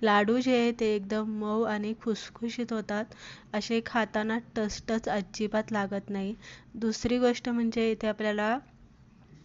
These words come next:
रव्याचा कलर अजिबात बदलून द्यायचा नाही, म्हणून सारखा आपल्याला तो इथे हलवत राहायचा, म्हणजे एकसंग असा रवा इथे भाजला जातो. तर साधारणतः मला इथे,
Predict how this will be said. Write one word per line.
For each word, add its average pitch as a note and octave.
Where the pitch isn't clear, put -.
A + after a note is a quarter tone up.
रव्याचा G#3+
कलर A3+
अजिबात A3
बदलून G#3+
द्यायचा G#3+
नाही, G3+
म्हणून A3
सारखा A3+
आपल्याला G#3+
तो G#3
इथे G#3+
हलवत A3+
राहायचा, G#3
म्हणजे G#3
एकसंग A3+
असा A3
रवा G3+
इथे G#3
भाजला G3+
जातो. G3
तर G#3+
साधारणतः G#3+
मला G#3+
इथे, A3+